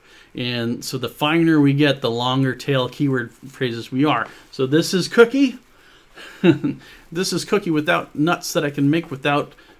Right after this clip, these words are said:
baking powder. <laughs> Um, and so, you know, it's actually kinda helpful to think about this with another marketing jargon concept in mind called user intent. And this is very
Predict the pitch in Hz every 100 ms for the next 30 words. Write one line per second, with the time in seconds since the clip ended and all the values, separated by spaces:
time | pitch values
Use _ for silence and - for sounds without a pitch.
0 | _ 151 139 117 110 104 - - - -
1 | - - - - - 135 131 123 123 127
2 | - 139 135 135 147 135 135 135 - -
3 | 165 170 170 208 180 165 151 170 135 135
4 | - 160 139 - 151 147 135 127 120 -
5 | 131 120 - - 135 127 123 - - -
6 | - - - 131 131 143 156 156 127 110
7 | 165 _ _ - 135 135 139 135 123 120
8 | 123 - 135 117 117 123 117 120 120 127
9 | 120 127 113 - - 131 120 117 113 117
10 | 117 117 - 127 117 120 139 127 120 113
11 | - 123 98 - - - - 123 139 147
12 | 139 117 143 143 139 131 131